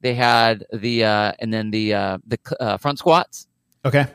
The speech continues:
Speaker 1: And then they had the gymnastic ba-, down and back with the monkey bars.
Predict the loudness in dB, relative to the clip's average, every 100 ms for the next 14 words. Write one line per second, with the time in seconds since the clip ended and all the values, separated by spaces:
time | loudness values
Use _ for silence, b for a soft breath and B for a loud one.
0 | -4 0 2 2 4 4 4 2 -4 -4
1 | -2 -2 -2 -6 -6 -2 2 2 2 -2
2 | -4 -4 0 0 2 2 4 4 2 -2
3 | -4 -2 -2 -2 -2